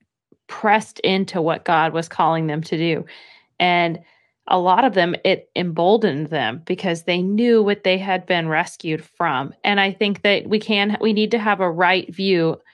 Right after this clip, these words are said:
of our sin, you know, not downplaying it, not saying it's okay because it's normal in my culture, whatever it might be. But we need to totally understand that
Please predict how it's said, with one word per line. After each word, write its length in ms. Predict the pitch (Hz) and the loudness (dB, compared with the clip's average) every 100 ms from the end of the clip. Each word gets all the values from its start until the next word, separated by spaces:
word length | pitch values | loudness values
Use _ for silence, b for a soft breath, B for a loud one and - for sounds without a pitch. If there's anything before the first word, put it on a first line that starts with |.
| b b b _ _ | b b b _ _
of 200 | 185 185 | 0 2
our 120 | 180 175 | 2 0
sin, 560 | - 196 147 160 160 240 | -2 -4 -2 -4 -8 -12
you 120 | - 175 | -8 -6
know, 100 | 165 | -2
not 360 | 185 185 - | 0 0 -2
downplaying 720 | 202 180 185 - 185 175 175 | 0 0 -2 -2 -2 0 -2
it, 220 | 170 175 - | -4 -4 -4
not 260 | 180 - | -4 -4
saying 400 | - 190 175 170 | -6 -4 -2 -2
it's 180 | 170 170 | -4 -4
okay 380 | 180 170 202 180 | -6 -4 -2 -2
because 340 | 175 - 170 | -4 -6 -8
it's 220 | 160 - | -8 -10
normal 380 | 190 190 185 175 | -6 -4 -4 -4
in 100 | 170 | -2
my 160 | 175 165 | -2 -4
culture, 580 | 165 170 170 165 156 160 B B B B B - | -2 -4 -4 -4 -4 -6 B B B B B -4
whatever 420 | 185 196 190 185 | -2 2 2 2
it 60 | 170 | 2
might 220 | 185 170 | 0 -2
be. 180 | 180 170 | -2 -2
But 300 | 165 185 185 | -2 -2 0
we 100 | 196 | 0
need 240 | 190 190 | -2 -4
to 120 | - | -6
totally 520 | 220 208 196 190 185 | -2 0 2 2 2
understand 640 | 185 180 190 - 190 202 190 | 0 -2 -6 -4 -2 0 2
that 200 | 185 | 0